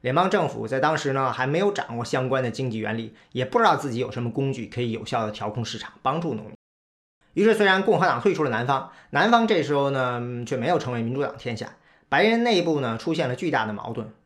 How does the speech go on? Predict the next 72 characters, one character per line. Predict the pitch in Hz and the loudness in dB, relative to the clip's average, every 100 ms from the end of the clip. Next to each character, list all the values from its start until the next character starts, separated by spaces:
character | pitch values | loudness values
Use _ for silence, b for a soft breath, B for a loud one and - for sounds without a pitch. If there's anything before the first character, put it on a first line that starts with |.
| _ _ _ | _ _ _
随 | - 220 | 0 2
着 | |
双 | 214 208 | 4 4
方 | 202 | 4
变 | 196 | 2
得 | 156 | 0
势 | 165 151 | 0 0
均 | 165 | 2
力 | 170 113 | 0 0
敌， | 117 | -4
他 | 120 139 | -6 -2
们 | 135 | 0
就 | |
意 | 139 120 | 0 -2
识 | 113 | -6
到 | 101 - B | -8 -10 B
黑 | B 269 240 | B 4 4
人 | |
的 | 165 | 0
选 | 160 135 | -2 -2
票 | 117 135 | 0 2
呢 | 120 107 | 0 -2
对 | 139 | -4
自 | 123 120 | -4 -8
己 | - | -12
至 | - 127 | -8 -4
关 | 117 120 | -2 -4
重 | 113 107 | -6 -8
要。 | 107 - _ _ _ _ _ _ | -12 -14 _ _ _ _ _ _
这 | - 302 | -2 2
时 | 208 | 4
候 | 180 | 4
一 | 165 | 4
个 | 190 | 4
现 | 214 170 | 4 4
象 | 160 | 2
就 | 143 | 0
出 | 165 | 0
现 | 160 147 | 0 0
了： | 113 - _ _ | -2 -8 _ _
一 | - 226 | -2 4
边 | 226 220 | 6 6
呢 | 196 | 4
大 | 185 | 6
家 | 185 196 | 6 4
都 | 214 | 4
在 | 175 | 4
争 | 170 | 2
取 | 165 131 | 0 0
黑 | 147 | 2
人 | 139 135 | 0 0
选 | 123 | -6
票， | 107 123 - b b b | -8 -10 -12 b b b
一 | 190 | -4
边 | 180 190 | 2 4
呢 | 180 | 4
另 | 185 175 | 4 2
一 | |
个 | 160 | 2
声 | 151 151 | 2 0
音 | 143 139 | 0 0
说 | 151 143 | 2 2
呢 | 135 117 - _ - | 0 -4 -12 _ 0
，“这 | 285 | 2
是 | 147 | 4
白 | 117 139 | 4 4
人 | 202 | 4
内 | 254 233 | 2 2
部 | 127 | 0
的 | 107 | -4
矛 | 98 | -6
盾， | - | -8